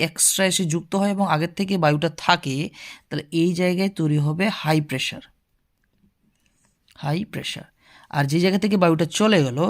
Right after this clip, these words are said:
এই জায়গায় তৈরি হবে লো প্রেশার। তো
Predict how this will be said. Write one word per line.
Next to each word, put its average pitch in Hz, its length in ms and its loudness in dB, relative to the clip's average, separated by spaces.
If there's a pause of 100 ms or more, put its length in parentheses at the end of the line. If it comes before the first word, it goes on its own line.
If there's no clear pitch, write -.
এই 160 120 0
জায়গায় 160 380 0
তৈরি 143 140 0
হবে 143 280 0 (680)
লো 151 280 0
প্রেশার। - 440 -8 (1040)
তো - 20 -12